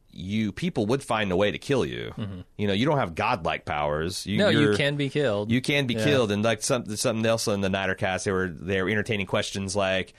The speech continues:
Speaker 1: "Say the villagers carried through their threat and set him on fire and burnt him."
Speaker 2: Uh-huh.
Speaker 1: Would eventually his head turn to charcoal and fall off, and then
Speaker 2: <laughs>
Speaker 1: that's counts as a decapitation?
Speaker 2: Or, like, if you got hit by
Speaker 1: Or would he
Speaker 2: an
Speaker 1: constantly
Speaker 2: artillery
Speaker 1: regenerate?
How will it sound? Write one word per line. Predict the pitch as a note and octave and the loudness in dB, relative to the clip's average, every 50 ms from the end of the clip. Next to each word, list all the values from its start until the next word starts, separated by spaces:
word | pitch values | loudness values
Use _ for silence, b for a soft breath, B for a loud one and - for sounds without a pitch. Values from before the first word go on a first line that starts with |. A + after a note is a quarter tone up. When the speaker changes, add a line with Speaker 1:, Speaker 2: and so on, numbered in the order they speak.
| b b b b b | b b b b b
Speaker 1:
"Say | b - - G#3+ A#3 A3 G#3+ | b 0 4 6 8 8 8
the | G3+ F#3 | 8 6
villagers | F3 F3 F#3 F3+ E3+ D3+ D#3+ D3+ D3+ D3 C#3 - | 6 4 4 4 4 2 2 4 4 4 2 2
carried | - - D#3+ C#3+ C#3+ C#3 | 0 2 2 2 2 2
through | - C#3+ C3 A#2 | 2 2 2 2
their | G#2+ G2 | 2 0
threat | - C#3 C3+ A#2+ G#2 D2 | 0 2 2 2 2 0
and | F2+ F2+ | 0 -2
set | - - D3 B2 | 0 2 2 2
him | A#2 G#2+ | 2 2
on | G#2 F#2+ F#2 | 2 0 0
fire | - - A2 G2+ F#2+ F2+ E2+ | 0 0 0 2 2 0 -2
and | E2 D#2+ | -2 -2
burnt | - A2 G2 F2+ - - | -2 0 0 -2 -2 -4
him." | E2 C#2 B1 - - | -6 -6 -8 -8 -6
Speaker 2:
Uh-huh. | A2 G#2 G#2 F#2 F2+ b b b b b b b b | -4 -4 -4 -6 -8 b b b b b b b b
Speaker 1:
Would | C3+ C#3+ C#3+ | 0 2 2
eventually | C#3 B2 E3+ F#3 F3+ - F3+ F#3 F3 E3 | 2 2 2 0 2 2 2 4 4 4
his | D#3 D#3 C#3+ C#3 A2+ | 4 4 4 2 2
head | - C#3+ C#3+ D3 C#3+ C3+ | 2 2 4 4 2 2
turn | - D3 C#3+ C#3 C#3+ | 0 0 0 2 0
to | B2 | 0
charcoal | A2 - C#3 B2+ C3+ - - D3 C#3 C3+ C3+ C3+ C#3 C3 | -2 0 0 0 0 0 2 2 2 4 4 4 4 4
and | G#2+ F#2 | 2 0
fall | - - C3 B2+ B2+ A#2+ | 0 0 2 4 4 4
off, | A#2+ A#2+ B2+ B2+ - - | 4 4 4 2 2 0
and | A2 A2 | 0 2
then | A2 A2 | 2 2
Speaker 2:
<laughs> | A2+ | 2
Speaker 1:
that's | A2+ A#2+ A#2 - | 0 0 -2 -4
counts | - - - A2 B2 C#3+ - | -4 -2 0 0 0 0 0
as | F3 E3+ D#3+ | 0 0 0
a | E3 D#3+ | -2 -4
decapitation? | D#3 D#3 - - D3+ D#3 E3 - F#3+ F3 E3+ - F3 - F#3+ F3+ F#3 - - F#3 F#3 F3+ | -4 -6 -10 -8 -6 -4 -2 0 0 0 0 0 0 2 2 2 2 2 0 2 4 4
Speaker 2:
Or, | F#3 F#3+ | 6 6
like, | F#3 F3+ F3 - | 6 4 4 2
if | F3+ D3+ - | 0 -2 -2
you | E3+ E3+ | 0 2
got | F3 D#3+ D3+ | 2 0 0
hit | C#3 D#3+ D3 B2+ - - - D3 C3+ | 2 0 0 0 -2 -6 -12 -8 -2
by | A#2 C3+ B2 B2 A#2+ A#2+ | 0 2 2 4 4 6
Speaker 1:
Or | C#3+ | 6
would | D3 D3+ | 6 4
he | D3 | 4
Speaker 2:
an | C3+ C3+ | 4 4
Speaker 1:
constantly | C3 B2+ B2+ B2+ - D#3 C3+ - | 4 4 4 4 4 4 4 4
Speaker 2:
artillery | C3+ C3 B2+ | 6 6 4
Speaker 1:
regenerate? | A#2+ A2+ A#2 D3 D#3 | 4 4 4 4 4